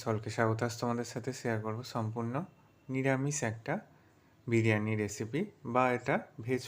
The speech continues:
পোলাও বলতে পারো। এই নিরামিষ বিরিয়ানি বা ভেজ পোলাও বানানোর জন্য আমি ওভেনে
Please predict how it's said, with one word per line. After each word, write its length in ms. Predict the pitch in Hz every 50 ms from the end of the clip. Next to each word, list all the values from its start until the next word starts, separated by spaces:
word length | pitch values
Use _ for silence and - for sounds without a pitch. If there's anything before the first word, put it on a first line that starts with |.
| - -
পোলাও 280 | 120 110 107 113 151 247 - - - _ _ _ - - - _ - - - - 120 113
বলতে 240 | 110 104 104 - 107 104
পারো। 200 | 104 104 107 139 - - - - - _ - - - - - - - - - _ _ - - - - - - - - - - - - - - - - - _ - - - - -
এই 80 | 139 131 131 127
নিরামিষ 520 | 127 123 127 123 123 127 131 143 151 147 - - - - - - - - - 117 113 113
বিরিয়ানি 460 | 113 113 117 117 117 113 110 117 143 185 165 120
বা 80 | 113 110 104 104
ভেজ 160 | 113 107 110 - -
পোলাও 220 | 120 110 110 120 120 117
বানানোর 400 | 110 104 104 104 104 104 104 104 104
জন্য 200 | 107 107 107 110 131 147 127
আমি 160 | 110 110 123 135 123 110
ওভেনে 300 | 110 110 113 113 113